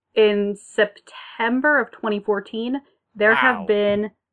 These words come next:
Speaker 1: let me open, uh,
Speaker 2: 'Cause,
Speaker 1: let
Speaker 2: like,
Speaker 1: me open
Speaker 2: I, I would,
Speaker 1: Origin.
Speaker 2: I would hazard a guess to say that there have been over a dozen expansion packs released for Sims four.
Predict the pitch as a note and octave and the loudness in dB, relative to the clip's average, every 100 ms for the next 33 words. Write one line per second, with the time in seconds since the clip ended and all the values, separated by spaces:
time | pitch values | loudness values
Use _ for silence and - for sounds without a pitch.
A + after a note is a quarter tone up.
0 | - E3+ E3+ D#3+ A#3+ C#4 G#3+ G3 G3 F#3 | -12 -4 -2 0 -2 0 0 0 -2 -2
1 | G#3 A3+ _ - - F3+ F#3+ B3 - _ | -4 -8 _ -16 -4 -2 0 0 -4 _
2 | - - F#3+ F#3+ G#3 C4+ G#3+ G#3 G3 F#3 | -10 -6 -2 0 0 0 2 0 0 -2
3 | G3+ G3 A#3+ B3+ A3 G#3+ A3+ G3 G3 C3+ | -2 -4 -4 -10 -8 -6 -6 -8 -14 -8
4 | E3 D#3 - - - D#3 C#3 C#3+ D#3 D3+ | -4 -4 -4 -16 -12 -12 -12 -8 -6 -6
5 | D3+ B2+ C3+ C3 _ C#3 D3 D#3 D3 E3+ | -8 -8 -8 -10 _ -4 -2 -2 -6 -8
6 | - C3+ G#2+ _ _ _ - C3+ C3+ B2 | -6 -6 -8 _ _ _ -6 -4 -4 -8
7 | C#3 C3 B2+ A#2 - - A2+ A2 G#2+ A2+ | -12 -12 -12 -16 -16 -12 -10 -10 -12 -16
8 | G2+ G#2 F#2+ - - G#2 G2+ G#2 - - | -10 -8 -8 -10 -18 -14 -14 -14 -16 -20
9 | G#2+ - G#2+ F#2+ - - F2 E2 | -18 -14 -14 -14 -18 -18 -16 -16